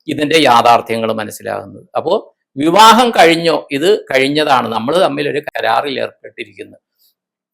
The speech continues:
അത് വിജയിപ്പിച്ച് പോ-, പോണം എന്നുള്ള ഉത്തമ വിശ്വാസത്തിലൂടെ മുന്നോട്ട് പോയി. ഇപ്പൊ നമ്മൾ പാർട്ണർഷിപ്പ് ഡീഡ് രജിസ്റ്റർ ചെയ്യുക, അല്ലെ, രണ്ടോ മൂന്നോ പേര് ചേർന്ന്,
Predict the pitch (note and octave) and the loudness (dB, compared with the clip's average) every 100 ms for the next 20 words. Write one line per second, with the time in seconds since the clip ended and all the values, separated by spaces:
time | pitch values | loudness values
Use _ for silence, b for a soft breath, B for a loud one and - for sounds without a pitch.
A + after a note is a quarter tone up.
0 | _ _ C3 C3+ F3 C#3+ C3 D3+ D#3+ D#3+ | _ _ -2 2 2 0 2 4 2 0
1 | E3+ E3 E3+ D#3 D3 D3+ - C3+ C#3 D#3 | -6 -4 0 2 0 -4 -8 -2 2 4
2 | F3+ G#3 E3 C#3 D3+ D3 - C3+ D3 - | 4 0 -6 -4 -2 -2 -4 -4 -4 0
3 | B2 - C3 C3+ C#3+ C3+ A#2+ A2+ A#2 A2+ | 0 0 -2 -2 -4 -6 -8 -6 -8 -6
4 | A#2+ B2+ B2+ B2+ A#2 - B2+ C3 C#3 C3+ | -6 -6 -6 -2 -2 -2 -10 -12 -12 -10
5 | B2+ B2 A#2+ - A2 A2 A#2 A2 G#2+ - | -8 -8 -12 -12 -10 -10 -8 -10 -8 -10
6 | A#1 - - - - - - | -10 -14 -16 -16 -18 -20 -20